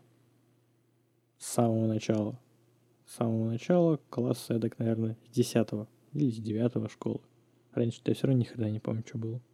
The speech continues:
И постепенно перейти к тому, что, собственно, есть сейчас. И, возможно,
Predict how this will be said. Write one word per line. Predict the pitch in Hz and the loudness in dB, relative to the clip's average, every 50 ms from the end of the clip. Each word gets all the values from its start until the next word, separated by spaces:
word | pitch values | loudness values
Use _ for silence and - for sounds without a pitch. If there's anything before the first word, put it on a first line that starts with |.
| _ _ - | _ _ 4
И | - 170 175 | 6 6 6
постепенно | - - 135 - - - - - 143 143 143 135 123 | 8 6 6 6 4 2 6 6 8 8 8 6 6
перейти | 123 - 113 107 110 104 - - - 131 127 | 6 4 6 6 4 2 4 4 6 6 6
к | - - | 4 2
тому, | - 104 104 110 120 127 131 | -2 2 4 6 8 8 6
что, | 123 - - 117 | 6 4 2 4
собственно, | - - 123 117 - - - 113 | 6 6 6 6 4 2 4 6
есть | 110 110 110 - | 6 8 6 4
сейчас. | - - 117 110 - - 104 104 - - - _ _ _ _ _ _ _ _ _ _ _ _ _ _ _ _ _ _ _ | 2 2 0 0 2 0 -2 -2 -4 -6 -14 _ _ _ _ _ _ _ _ _ _ _ _ _ _ _ _ _ _ _
И, | - 131 117 | 2 4 4
возможно, | 107 110 107 107 107 110 135 165 156 135 113 107 | 4 4 0 0 2 4 6 6 6 6 4 2